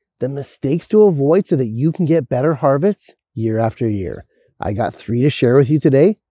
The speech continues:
Time short as always, so let's dive in. The first mistake that many people make when growing raspberries is to let the suckers go hog wild. Now, the suckers are the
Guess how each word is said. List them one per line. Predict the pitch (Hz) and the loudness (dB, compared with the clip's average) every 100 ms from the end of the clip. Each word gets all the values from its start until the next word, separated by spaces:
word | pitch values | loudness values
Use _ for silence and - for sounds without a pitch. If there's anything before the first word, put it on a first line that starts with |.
| _ | _
Time | _ 98 120 | _ -8 -8
short | - 127 131 | -4 0 2
as | 131 123 | 2 0
always, | 123 156 214 - _ _ _ | 0 2 0 -4 _ _ _
so | - | -4
let's | 170 135 - | 0 0 0
dive | - 120 113 | 0 0 0
in. | 92 76 - - _ _ _ _ _ | -4 -8 -14 -20 _ _ _ _ _
The | 98 | 0
first | 85 - 76 - | 0 -2 -2 0
mistake | 165 165 - 110 151 | 0 -2 0 0 2
that | 113 85 | 0 -2
many | 92 113 156 | -6 -4 0
people | 165 160 | 2 2
make | 175 117 147 | 2 2 0
when | 143 147 | 0 0
growing | 123 123 143 | 2 2 2
raspberries | 120 117 139 160 196 262 262 _ _ _ | 2 0 0 2 2 0 -6 _ _ _
is | 147 - | -14 -10
to | 202 | -10
let | 160 135 143 | -10 -10 -10
the | 190 | -8
suckers | 190 - - 117 156 156 | -6 -6 -6 -4 -4 -4
go | 143 156 151 | -2 0 0
hog | - 107 104 95 | 0 2 2 0
wild. | 90 82 60 - - _ _ _ _ _ _ | -6 -6 -8 -12 -16 _ _ _ _ _ _
Now, | 127 98 - _ _ _ | -2 -2 -4 _ _ _
the | - | -6
suckers | 107 - 120 226 285 - _ _ | -2 0 2 2 2 -2 _ _
are | - | -2
the | 131 123 | -2 -4